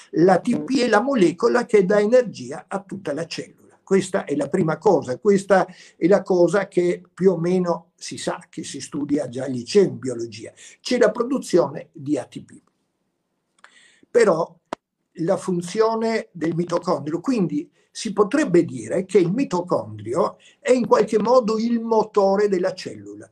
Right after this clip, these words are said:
È il mo-, è importantissimo sto concetto, però a differenza della nostra automobile, la cellula non ha solo un motore, ha centinaia di motori, ha centinaia di motori.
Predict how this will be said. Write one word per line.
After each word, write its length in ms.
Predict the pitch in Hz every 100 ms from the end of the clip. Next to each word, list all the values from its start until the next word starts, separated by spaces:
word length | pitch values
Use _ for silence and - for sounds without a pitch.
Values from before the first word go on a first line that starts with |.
| _
È 100 | 190
il 220 | 180 190
mo-, 200 | 196 190
è 120 | -
importantissimo 840 | 254 262 254 269 175 139 - 131
sto 160 | 131 131
concetto, 640 | 104 120 131 104 - - - - _ -
però 380 | 240 196 - -
a 140 | 175
differenza 680 | 190 196 190 247 269 - 175
della 240 | 151 147
nostra 360 | 170 233 - 147
automobile, 1000 | 139 180 175 143 113 110 117 143 190 - _ - -
la 200 | 160 190
cellula 580 | - 294 269 226 196 175
non 260 | 185 208
ha 100 | 262
solo 360 | - - 127 120
un 100 | 120
motore, 480 | 123 - 127 123 226
ha 80 |
centinaia 760 | - 262 262 - 220 170 135 139
di 120 | 139
motori, 580 | 139 - - 98 101 _ _ _ _ _
ha 100 | -
centinaia 600 | - 226 185 160 113 123
di 100 | 123
motori. 520 | 131 127 - - -